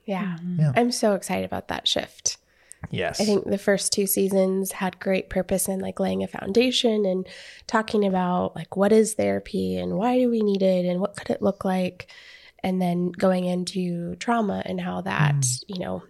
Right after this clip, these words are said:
Speaker 1: is, affects our system. And then now moving into a place of what is it that our listeners are wanting to hear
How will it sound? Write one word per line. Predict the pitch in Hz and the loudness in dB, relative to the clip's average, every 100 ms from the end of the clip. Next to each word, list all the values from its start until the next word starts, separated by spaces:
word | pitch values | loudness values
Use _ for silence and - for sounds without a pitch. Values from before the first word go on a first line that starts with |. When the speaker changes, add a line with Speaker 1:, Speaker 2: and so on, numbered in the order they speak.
| - | -10
Speaker 1:
is, | 196 202 - - - | -4 0 0 0 -2
affects | 190 - 196 - | -4 -2 -2 -2
our | 170 180 | -2 0
system. | - - - - | -2 -2 -4 -2
And | 110 110 | 0 2
then | 101 95 - - | 2 0 -4 -4
now | 196 202 208 | 0 2 2
moving | 202 190 196 | 2 0 -2
into | - - 208 | -2 -2 -2
a | |
place | 214 - 196 - | -2 -4 -2 0
of | - - | -2 0
what | 202 220 | 2 4
is | 226 | 4
it | 208 - - | 2 -2 -4
that | 180 185 | -4 -4
our | 180 185 | -4 -4
listeners | 185 - 196 185 | -2 -2 -2 -2
are | 185 | -2
wanting | 185 208 277 285 | 0 2 0 0
to | 285 | -2
hear | 294 302 302 | 0 2 2